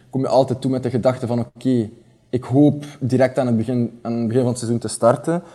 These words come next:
Maar ik zag wel ook al gedurende de voorbereiding, nochtans dat ik, allee, de coach kwam ook naar mij en zei ook van dat ik ook een, een hele goede voorbereiding achter de rug heb.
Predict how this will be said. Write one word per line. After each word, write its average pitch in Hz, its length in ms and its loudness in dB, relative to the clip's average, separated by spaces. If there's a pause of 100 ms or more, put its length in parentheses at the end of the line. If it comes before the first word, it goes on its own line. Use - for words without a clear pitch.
(200)
Maar 117 180 4
ik 120 100 -2
zag 117 200 -2
wel 131 140 2
ook 127 120 4
al 131 120 2
gedurende 123 400 2
de 98 60 -4
voorbereiding, 127 460 2
nochtans 135 240 4
dat 120 120 2
ik, - 280 -4
allee, 123 200 2
de 120 100 -2
coach 135 200 2
kwam 127 180 -2
ook 117 120 -4
naar 110 120 -6
mij 131 160 -2
en 131 80 -2
zei 127 120 2
ook 127 60 -6
van 127 80 0
dat 120 100 2
ik - 60 -8
ook - 180 -8
een, 123 200 -2 (200)
een 120 100 -2
hele 147 260 6
goede 139 180 4
voorbereiding 139 600 0
achter 151 260 -6
de 143 60 -2
rug 156 140 -2
heb. 190 180 -6